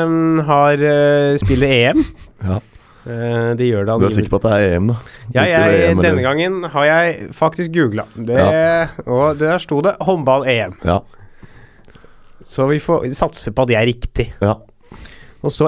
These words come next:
Speaker 1: etter det så er det jo da selvfølgelig, eller ikke selvfølgelig, men, eh, ja, for dere som hører på er det det, siden det
Speaker 2: Ja.
Speaker 1: står i episodetittelen, men,
Speaker 2: Ja.
Speaker 1: eh, det er mulla Krekar.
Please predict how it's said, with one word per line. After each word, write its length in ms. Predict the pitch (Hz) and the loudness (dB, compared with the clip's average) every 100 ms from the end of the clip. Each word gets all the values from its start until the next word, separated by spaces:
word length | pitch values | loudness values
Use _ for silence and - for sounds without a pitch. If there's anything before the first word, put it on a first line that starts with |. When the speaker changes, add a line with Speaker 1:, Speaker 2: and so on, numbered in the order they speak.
| - | -2
Speaker 1:
etter 220 | - 131 | -2 0
det 80 | 117 | 0
så 100 | - | 0
er 160 | 120 92 | -2 -2
det 80 | 113 | 0
jo 60 | 104 | 0
da 60 | 95 | -2
selvfølgelig, 600 | - 127 101 90 104 110 113 113 113 - | -2 -4 -2 -2 0 0 2 -2 -4 -8
eller 100 | 101 | -8
ikke 140 | - 98 | -6 -4
selvfølgelig, 500 | 117 - 101 117 117 | -4 -6 -12 -10 -8
men, 240 | 131 123 120 | -6 -2 -2
eh, 200 | 117 113 110 - 104 | -2 -4 -6 -12 -10
ja, 60 | 104 | -6
for 80 | |
dere 160 | 113 98 | -4 -4
som 140 | 120 117 | -6 -6
hører 180 | 101 | -6
på 140 | 98 139 | -4 -4
er 60 | 107 | -2
det 100 | 110 | -4
det, 60 | 120 | -4
siden 160 | 127 139 | -2 0
det 60 | |
Speaker 2:
Ja. 60 | 180 | 2
Speaker 1:
står 200 | 113 104 | 2 0
i 80 | 113 | -2
episodetittelen, 680 | 123 127 104 98 123 147 151 | -4 -4 -4 -4 -2 -2 -2
men, 300 | 139 139 143 | -2 0 2
Speaker 2:
Ja. 260 | 143 139 139 | 2 0 -2
Speaker 1:
eh, 20 | 139 - - - - | -6 -18 -20 -20 -4
det 120 | 135 | -2
er 20 | 135 | 0
mulla 220 | 107 113 | 0 0
Krekar. 300 | 110 90 - | 0 -4 -8